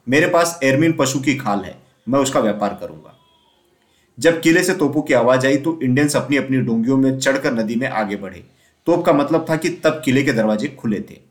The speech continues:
पैडल मारते समय इंडियंस जोर से चिल्लाए। रास्ते में उन्होंने उन चपटी नावों को देखा, जो उनके जानवरों के फर्स को फ्रांस ले जा रही थी। डोंगियों को आते देख फ्रांस के लोग खुशी से झूम उठे।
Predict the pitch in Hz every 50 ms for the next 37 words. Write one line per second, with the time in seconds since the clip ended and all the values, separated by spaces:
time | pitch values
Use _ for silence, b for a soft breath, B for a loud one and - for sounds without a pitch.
0 | _ _ b b b b b b b b - 139 147 170 165 156 151 151 135 170
1 | 156 135 156 160 151 131 117 123 135 139 123 107 101 113 123 131 131 - - -
2 | 147 139 127 131 139 - - - 120 123 120 - 156 151 151 143 131 135 143 151
3 | 151 127 127 127 127 - - 135 - 135 - 165 143 131 127 135 139 143 139 113
4 | 117 117 - 151 151 - 117 117 113 110 107 131 117 107 113 110 117 120 127 135
5 | 135 135 151 156 b b b b b b b b b - - 151 156 156 156 -
6 | - 160 170 208 - - - _ _ - - 156 151 156 151 147 127 120 107 101
7 | 104 101 - 92 92 - - - - - b b b b b 113 107 120 147 151
8 | 156 156 175 180 180 170 143 120 139 139 120 131 139 135 - 127 127 135 135 -
9 | - 127 120 131 131 - - 117 - 139 131 135 117 98 - 107 101 98 98 92
10 | - 95 -